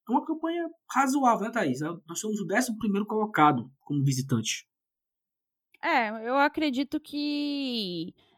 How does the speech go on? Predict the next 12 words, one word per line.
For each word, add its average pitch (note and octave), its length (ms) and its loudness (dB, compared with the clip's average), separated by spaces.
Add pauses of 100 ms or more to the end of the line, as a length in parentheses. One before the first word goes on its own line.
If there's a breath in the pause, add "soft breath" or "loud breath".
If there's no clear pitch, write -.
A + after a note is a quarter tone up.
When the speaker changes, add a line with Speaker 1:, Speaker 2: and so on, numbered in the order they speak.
Speaker 2:
é - 60 2
razoável. C#4 800 8
A A#3+ 140 2
gente A3+ 260 -10
tá A3+ 100 -4
aí G#3 280 -4
empatado G3+ 580 -6
com G#3+ 240 -14
o F#3+ 40 -14
Vasco F#3 460 -4
e A#3 140 -10
Fluminense. G#3+ 800 -10